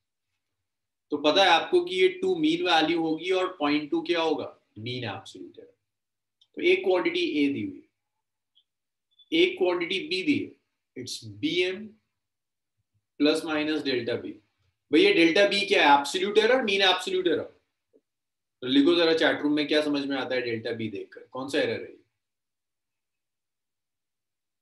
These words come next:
Delta बी, यस, निमिर, सामिया, जाबिर, सादिया, कायनात, साजिद, absolute नहीं है, mean absolute, mean, mean absolute,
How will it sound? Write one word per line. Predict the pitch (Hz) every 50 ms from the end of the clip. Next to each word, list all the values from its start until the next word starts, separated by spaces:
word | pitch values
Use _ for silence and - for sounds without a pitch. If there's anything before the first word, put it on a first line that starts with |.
| _ _ _ _ _ _ _ _ _ _ _ _ _ _ _ _ _ _ _ _ _ _ _ _ _ _ _ _ _ _ _ _
Delta | 101 113 117 117 117 139 135 131
बी, | - 139 151 156 147 127 104 - - _ _ _ _ _ _ _ _ _ _ _ _ _ _ _ _ _ _ _ _ _ _ _ _ _ _ _ _ -
यस, | 107 113 113 110 113 - - -
निमिर, | 104 107 110 110 110 113 117 120 120 117 113 110 -
सामिया, | - 107 101 104 107 113 113 117 117 117 117 113 104
जाबिर, | 104 98 98 98 104 113 113 113 110 110
सादिया, | 110 - 101 98 95 104 107 110 110 110 110 110 - _ _ _ _ _ _ _ _ _ _ _ _ _ _ _ _ -
कायनात, | - 101 104 104 104 110 110 110 110 110 110 - - _ - - _ - _ -
साजिद, | - - 247 - - 349 370 330
absolute | 294 269 - - - - - 185 190 185 -
नहीं | 175 180 190 185
है, | 175 156 127 120
mean | 127 147 165 180 175
absolute, | 170 156 151 151 - - 147 143 139 127 113 110 -
mean, | 113 120 135 143 143 127 113 107 107
mean | 120 139 143 139
absolute, | 131 120 113 117 - - - 107 98 92 - - -